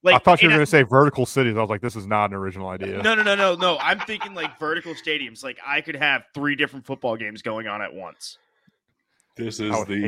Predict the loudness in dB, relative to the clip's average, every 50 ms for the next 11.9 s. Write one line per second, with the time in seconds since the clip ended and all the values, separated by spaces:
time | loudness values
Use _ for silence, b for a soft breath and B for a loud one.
0 | -2 -4 -6 -6 -8 -10 -10 -8 -6 -6 -6 -8 -8 -10 -10 -10 -10 -10 -12 -14
1 | -12 -12 -12 -12 -14 -16 -16 -18 -18 -20 -20 _ _ _ _ _ _ _ _ _
2 | _ _ -6 -4 -4 -2 -4 -4 -6 -4 -4 -4 -4 -2 -2 -2 -4 -4 -6 -6
3 | -6 -6 -6 -6 -6 -4 -4 -4 -4 -4 -4 -4 -4 -4 -4 -6 -6 -4 -2 0
4 | 0 0 -2 -2 -6 -8 -10 -10 -12 -14 -12 -10 -10 -10 -12 -12 -16 -20 -20 _
5 | _ -12 -8 -8 -6 -4 -2 -2 -2 -2 -4 -6 -10 -12 -12 -10 -10 -12 -14 _
6 | -20 _ _ _ _ _ _ _ _ _ _ _ _ _ _ _ _ -4 -4 -4
7 | -2 2 4 4 4 4 2 -2 -6 -8 -8 -6 -4 -4 -2 -2 0 0 0 0
8 | -2 -4 -6 -6 -4 -4 -6 -6 -6 -4 -4 -4 -4 -6 -8 -8 -6 -6 -8 -6
9 | -4 -4 -4 -4 -2 -2 -2 0 0 -2 -2 -4 -4 -4 -4 -4 -6 -6 -8 -4
10 | -4 -2 -2 -2 0 0 -2 -2 -2 -4 -8 -6 -6 -6 -6 -6 -6 -6 -8 -8
11 | -8 -8 -8 -8 -8 -8 -8 -8 -8 -8 -8 -8 -8 -8 -8 -10 -12